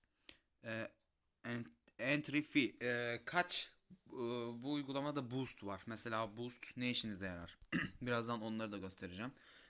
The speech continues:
Kaç boost'a k-, e, maça katılabileceğinizi gösterir. Ama buradaki boost yazarsanız sizin boostunuz da gidiyor.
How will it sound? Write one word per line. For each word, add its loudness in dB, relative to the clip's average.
Kaç 6
boost'a -2
k-, -4
e, 2
maça -2
katılabileceğinizi -4
gösterir. -8
Ama 0
buradaki 0
boost -2
yazarsanız 0
sizin 2
boostunuz -4
da 0
gidiyor. -2